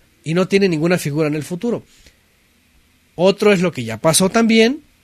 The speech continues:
pero guarda una figura en el futuro. Más cuando dice aquí sobre Sion, vean, el punto aquí es, bueno, aquel día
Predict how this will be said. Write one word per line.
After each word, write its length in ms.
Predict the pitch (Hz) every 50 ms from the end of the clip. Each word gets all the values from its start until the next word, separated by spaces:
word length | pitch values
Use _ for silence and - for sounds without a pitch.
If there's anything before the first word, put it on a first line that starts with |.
| _ _ _ _ _
pero 200 | - 151 151 143
guarda 680 | 135 139 147 180 208 233 240 214 160 156 143 143 156 - -
una 200 | 156 170 180 165
figura 640 | - - 143 135 165 202 220 175 117 107 104 - _ _ _ _ _ _ _ -
en 80 | 143
el 80 | 139 127
futuro. 440 | - 143 135 - 151 147 131 107 - -
Más 800 | 123 131 143 160 180 202 240 285 269 - - - - - - - - - - _ - - - - - - - - _ _ _ _ _ _ _ _
cuando 720 | - 160 160 165 160 160 160 151 160 160 160 156 165 - _ _ _ _ _ _ _ _ -
dice 420 | 131 120 190 247 247 - - 277
aquí 460 | 247 - - 190 190 196 233 277 254 - - - - - - - - - _ _ _ _ _ _ _ _ _ _ _ _ _ _ _ _ _ _ _ _ _ _ _ _ _ _ _ _ _ _ _ _ _ _ _ _ _ _ _ _ _ _ _
sobre 460 | - - - 170 160 156 160 156 143 -
Sion, 580 | - - 160 160 165 175 196 233 277 294 - -
vean, 280 | 135 160 151 135 123 - - - - - - - - _ _ _ _ -
el 100 | 165 151
punto 240 | - 262 254 -
aquí 220 | 247 - - 214 202
es, 100 | 202 180
bueno, 300 | 160 160 143 135 139 - _ -
aquel 340 | 151 156 - 214 240 247 196
día 340 | 214 208 202 214 233 285